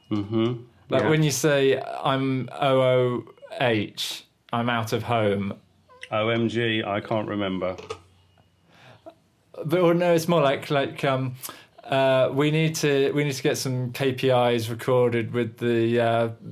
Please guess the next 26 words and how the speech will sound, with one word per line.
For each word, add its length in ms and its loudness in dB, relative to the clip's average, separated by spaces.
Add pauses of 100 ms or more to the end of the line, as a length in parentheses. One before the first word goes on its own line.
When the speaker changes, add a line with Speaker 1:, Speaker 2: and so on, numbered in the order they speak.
Speaker 2:
P 140 0
M 140 2
F 260 -2
team 420 -2
so 240 0
that 140 0
we 160 0
can 340 -2 (380)
move 340 -2
ahead 320 0
with 120 -4
the 160 2
N 160 0
G 240 0
O, 440 2
T 280 -2
F 180 0
I, 480 2
L 220 0
S 140 0
B. 440 -2 (380)
And 160 0
I 120 2
said, 320 -2
and 160 0
that, 240 -2